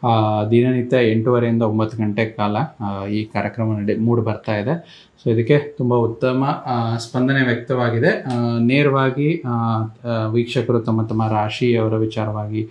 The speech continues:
ಆ, ತಮ್ಮ ಪ್ರಶ್ನೆಗಳ ವಿಚಾರವಾಗಿ, ಆ, ಇದಕ್ಕೆ, ಆ, ಕರೆ ಮಾಡಿ ಉತ್ತರವನ್ನ ಪಡ್ಕೋಬೋದಾಗಿದೆ. ಅಂದ್ರೆ, so ಯಾವ ವಿಚಾರ ಅಂತಂದ್ರೆ, ಆ, ಪ್ರತಿಯೊಂದು, ಆ, ಮಾ-, ಆ, ಅವರವರ ಜಾತಕದ ಅನುಸಾರವಾಗಿ ನಿಮ್ಗೆ ಏನಿದೆ ಅನ್ನೋ ಒಂದು, ಆ,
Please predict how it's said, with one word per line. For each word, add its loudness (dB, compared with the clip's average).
ಆ, 2
ತಮ್ಮ 4
ಪ್ರಶ್ನೆಗಳ 2
ವಿಚಾರವಾಗಿ, 0
ಆ, 0
ಇದಕ್ಕೆ, 2
ಆ, -4
ಕರೆ 4
ಮಾಡಿ 2
ಉತ್ತರವನ್ನ 0
ಪಡ್ಕೋಬೋದಾಗಿದೆ. -4
ಅಂದ್ರೆ, -2
so 2
ಯಾವ 2
ವಿಚಾರ -2
ಅಂತಂದ್ರೆ, 0
ಆ, 0
ಪ್ರತಿಯೊಂದು, 4
ಆ, -4
ಮಾ-, 0
ಆ, -6
ಅವರವರ 4
ಜಾತಕದ 2
ಅನುಸಾರವಾಗಿ -2
ನಿಮ್ಗೆ -2
ಏನಿದೆ 4
ಅನ್ನೋ -2
ಒಂದು, 0
ಆ, -6